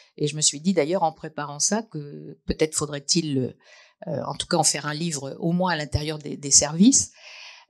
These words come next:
Euh, j'ai juste pris les débuts, le, le début de la pile, euh, au hasard. Donc les paroles de parents, que de moments difficiles à vivre, mais que de bonheur et de joie aussi, lorsque peu de mois après, ils revenaient à la maison transformés.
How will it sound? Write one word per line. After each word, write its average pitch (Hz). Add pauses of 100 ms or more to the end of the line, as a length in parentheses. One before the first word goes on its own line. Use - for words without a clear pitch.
(100)
Euh, 165
j'ai 185
juste 254
pris 247
les 208
débuts, 165
le, 156
le 160
début 170
de 156
la 151
pile, 180
euh, 147
au 139
hasard. 123 (520)
Donc 175
les 175
paroles 175
de 165
parents, 170
que 202
de 185
moments 185
difficiles 165
à 151
vivre, 190
mais 160
que 170
de 160
bonheur 160
et 147
de 135
joie 143
aussi, 202
lorsque 175
peu 160
de 156
mois 151
après, 185
ils 175
revenaient 151
à 151
la 135
maison 143
transformés. 151